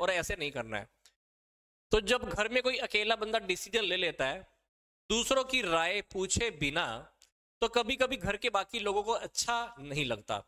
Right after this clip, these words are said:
भाई, हमसे भी पूछ लिया होता ये डिसीजन लेने से पहले। तो ऐसा नहीं होना चाहिए। होना क्या चाहिए? जब भी आप decision लो तो सामने वालों से भी र-, विचार विमर्श कर लो,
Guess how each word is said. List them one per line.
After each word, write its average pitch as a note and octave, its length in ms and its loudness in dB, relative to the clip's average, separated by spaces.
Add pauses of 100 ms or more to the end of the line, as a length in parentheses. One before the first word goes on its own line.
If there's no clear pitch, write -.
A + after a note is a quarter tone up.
(140)
भाई, - 240 -2
हमसे G#3 340 2
भी C#4 100 0
पूछ G#3+ 240 0
लिया F#3+ 180 2
होता F3+ 320 2
ये G#3+ 160 0
डिसीजन G3 400 -2
लेने D#3+ 240 0
से - 120 -4
पहले। A2+ 280 -2 (880)
तो B3 400 2
ऐसा G3+ 640 0
नहीं D#3 420 0
होना C3+ 420 2
चाहिए। G#2 520 -2 (560)
होना B3 260 4
क्या C4+ 140 -2
चाहिए? D3 420 0
जब G3+ 260 -2
भी B3 140 2
आप B3 80 2
decision A3 520 -2
लो G#3+ 180 2
तो A3 120 -4
सामने G3+ 340 0
वालों G3+ 220 2
से G#3 140 -2
भी G3+ 100 0
र-, F3+ 260 -8
विचार F3+ 440 0
विमर्श E3 360 -2
कर F3 180 2
लो, F3+ 320 0